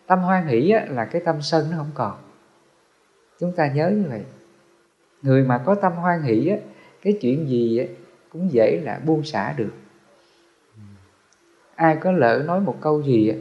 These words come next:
thì mình cũng buông xả cho người ta. Ai có làm cái chuyện gì phật lòng á, thì mình cũng dễ hoan hỷ buông xả. Cái tâm đó là không có sân. Còn người á,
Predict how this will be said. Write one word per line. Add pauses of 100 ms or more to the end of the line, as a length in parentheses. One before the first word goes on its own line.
(420)
thì
mình
cũng
buông
xả
cho
người
ta. (1120)
Ai
có
làm
cái
chuyện
gì
phật
lòng
á, (200)
thì
mình
cũng
dễ
hoan
hỷ
buông
xả. (1300)
Cái
tâm
đó
là (480)
không
có
sân. (2000)
Còn
người
á,